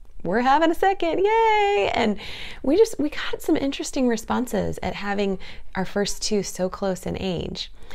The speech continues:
And then fast forward four or five years, and we decided we're going to foster. We would love to adopt some more kids because we can't have any more biologically. Um, and honestly, adoption was always in our plan.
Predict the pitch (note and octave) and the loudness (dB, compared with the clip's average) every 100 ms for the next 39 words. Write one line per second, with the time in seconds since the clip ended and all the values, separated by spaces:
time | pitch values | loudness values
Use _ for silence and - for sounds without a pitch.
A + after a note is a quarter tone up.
0 | - - - - A3 A3 G#3+ G3+ F#3+ - | -8 -6 -6 -2 2 4 4 0 0 -2
1 | F#3+ F3+ F3 E3+ E3 F3+ E3 A3 B3+ B3 | 0 0 0 -4 -2 -2 2 4 4 2
2 | - - - - G3+ A3+ A#3 A3+ G#3 G#3 | 0 -6 -8 0 4 4 4 2 0 0
3 | - - D#3+ F3 F3+ F3+ D#3+ - F3+ - | -2 -2 0 2 2 0 -4 -2 -2 0
4 | - - - F#3+ F#3+ G3 F#3 F3+ G3 G3+ | -4 -4 -6 -6 0 2 4 4 2 2
5 | - F#3 D3+ F#3+ F3+ - - F#3 E3+ D#3+ | -2 -4 0 2 2 0 -2 -2 0 -2
6 | - G#3+ A3+ A3+ F3+ F3+ D#3 E3+ - F#3 | -2 -2 -2 -4 -6 -4 -2 -2 -4 -6
7 | E3+ E3+ E3+ F3 E3+ E3 E3+ D#3+ D#3+ G3 | -6 -4 -2 0 0 -2 -2 -2 -2 -2
8 | G#3+ A3+ A3 A3+ A3 - - - - - | -2 -4 -2 0 0 -4 -6 -8 -8 -2
9 | F#3+ F3+ E3+ E3+ - E3+ E3+ - - - | 0 2 0 0 -2 -4 -6 -8 -12 -12
10 | - F3 E3 - D#3 D#3 - - D#3+ D3+ | -6 -2 -2 -2 -2 -2 -6 -4 0 2
11 | D3 - D#3+ D3 - C#3+ D3 D3 D2 D2+ | 2 -2 -4 -2 0 0 0 0 -2 -2
12 | - D#3 D3+ D#3 | -2 0 -2 -4